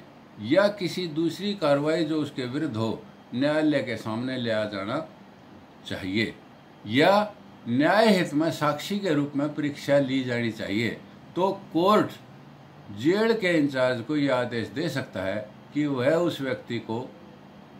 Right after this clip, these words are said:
आरोप या गवाही जैसी भी स्थिति है के लिए न्यायालय में पेश करे। अब दो सौ सड़सठ दो क्या कहता है, यदि आदेश जुडिशियल मजिस्ट्रेट सेकंड क्लास ने दिया है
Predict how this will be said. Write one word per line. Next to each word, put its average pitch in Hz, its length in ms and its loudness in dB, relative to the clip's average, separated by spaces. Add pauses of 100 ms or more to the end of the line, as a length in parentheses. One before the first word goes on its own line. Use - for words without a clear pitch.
(420)
आरोप 185 560 4
या 160 240 8
गवाही 151 480 2
जैसी 175 360 0
भी 180 160 4
स्थिति 123 380 -6
है 123 280 -2
के 143 160 -2
लिए 120 220 -2
न्यायालय 101 420 -2
में 127 240 -8
पेश 80 200 -10
करे। - 260 -20 (880)
अब 120 140 -6
दो 175 140 -4
सौ 185 180 -4
सड़सठ 180 360 -4
दो 170 300 -2
क्या 165 180 4
कहता 117 360 -2
है, 117 220 -2 (380)
यदि 165 300 -2
आदेश 175 600 2 (720)
जुडिशियल 165 460 -2
मजिस्ट्रेट 147 480 -4
सेकंड 196 480 -4
क्लास 165 300 2
ने 131 180 -2
दिया 113 340 -2
है 95 380 -8